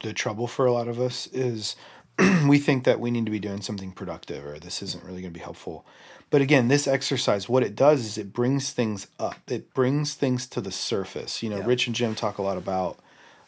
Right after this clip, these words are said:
Speaker 1: the iceberg analogy, to where we're really only cognizant of about five percent of what's happening. You know, like, why do we do what we do? We're aware of, like, five percent. There's, like,
Speaker 2: Right.
Speaker 1: ninety-five percent under the waterline, like,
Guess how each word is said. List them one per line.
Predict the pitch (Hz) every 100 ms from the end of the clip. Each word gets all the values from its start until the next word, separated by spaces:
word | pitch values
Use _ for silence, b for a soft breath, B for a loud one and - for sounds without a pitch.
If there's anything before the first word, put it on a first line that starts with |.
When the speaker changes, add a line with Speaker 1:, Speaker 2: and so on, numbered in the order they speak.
| -
Speaker 1:
the | 113
iceberg | 104 101 - 107 95
analogy, | 95 87 85 85 92 85
to | - 101
where | 95 90 90 85 - b b - -
we're | 127 123
really | 113 120 127 123 104
only | 113 110 101 92 82 -
cognizant | - 101 104 101 101 95 85
of | 85
about | 90 -
five | - 90 90
percent | - - - 85 80
of | 73
what's | -
happening. | - 82 - 71 73 - -
You |
know, | 73 67
like, | 104 B B B
why | 117 135
do | 135
we | 123
do | 123
what |
we | 107
do? | 117 117 90 B B
We're | 143 156
aware | 131 127
of, | 123
like, | 110 98
five | 110 95 -
percent. | - - 73 -
There's, | 117
like, | 113 107
Speaker 2:
Right. | 113
Speaker 1:
ninety-five | 123 143 131 113 -
percent | 92 - 98 -
under | 123 127 127
the | 107
waterline, | 95 92 92 85 78 82
like, | 85 -